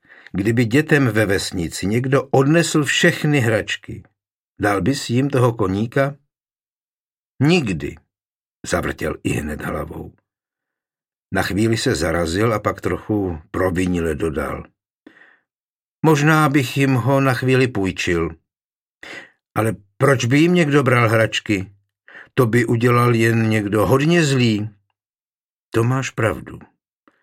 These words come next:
souhlasil trochu zaraženě. „Proč by někdo bral dětem hračky?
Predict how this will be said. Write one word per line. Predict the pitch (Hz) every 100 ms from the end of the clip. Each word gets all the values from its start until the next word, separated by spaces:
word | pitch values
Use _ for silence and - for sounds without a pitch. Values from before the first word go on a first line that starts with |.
| _ _
souhlasil | - 107 98 107 - 107
trochu | 104 90 87 92
zaraženě. | 85 76 65 71 78 80 - _ _ _ _ _ _
„Proč | - 113 127 120
by | 147
někdo | 143 135 120 95
bral | 110 104 107 110 104 _ -
dětem | 95 95 92
hračky? | 82 80 73 - - -